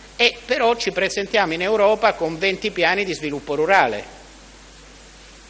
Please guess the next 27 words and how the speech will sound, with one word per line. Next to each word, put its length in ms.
e 220
ci 120
presentiamo 800
ovviamente 680
con 180
venti 360
assessori 460
regionali 540
giustamente, 720
ciascuno 540
dei 140
quali 400
tutela 340
un 100
interesse 600
legittimo, 720
ma 200
che 200
rischia 560
e 240
il 120
più 140
delle 180
volte 320
non 120
fa 160
sistema. 540